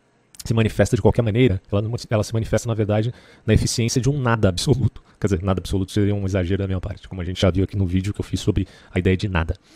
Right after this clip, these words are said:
na filosofia. Mas a grande realidade é que essas proclamações a respeito de mortes de caráter f-, de, do, dos fundamentos e arquétipos da sociedade são, ah, ideias que, no fundo, têm uma característica de uma agitação social,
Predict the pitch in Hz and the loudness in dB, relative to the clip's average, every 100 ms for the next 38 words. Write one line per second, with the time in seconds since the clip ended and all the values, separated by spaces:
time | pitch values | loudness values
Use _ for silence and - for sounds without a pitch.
0 | - - 90 92 90 - - _ _ - | -20 -8 -2 2 4 2 -6 _ _ -20
1 | - - 139 185 135 - _ _ _ 139 | -20 -4 2 2 2 -4 _ _ _ -4
2 | 143 226 202 165 127 147 139 135 156 170 | 0 2 4 4 4 2 2 2 2 2
3 | - 185 185 185 139 - 180 156 123 - | 4 4 2 2 2 4 4 6 4 4
4 | 120 - 110 110 139 - - - - _ | 2 0 0 4 4 4 -6 -10 -16 _
5 | _ _ _ - - 131 110 101 107 101 | _ _ _ -8 -2 4 4 4 2 0
6 | - - _ _ _ 120 104 107 107 107 | -2 -6 _ _ _ -6 -2 0 0 -4
7 | 107 104 131 123 123 - 98 - 151 - | -2 -2 0 0 2 4 4 4 2 2
8 | 110 101 - 95 107 98 - _ _ _ | 2 0 -2 -2 0 -2 -10 _ _ _
9 | _ _ _ - 139 - _ _ _ _ | _ _ _ -2 -2 -4 _ _ _ _
10 | - - _ 131 127 123 170 131 135 175 | -20 -20 _ 2 4 4 6 8 8 6
11 | - - - 180 240 - 262 131 175 190 | 0 -10 0 4 4 4 2 4 6 4
12 | 185 180 - 170 - 170 147 170 175 180 | 4 0 2 2 2 2 2 4 4 4
13 | 185 156 - - 131 143 196 294 - - | 4 4 2 2 2 2 -2 -6 -14 -20
14 | _ - - - - - | _ -6 0 4 4 2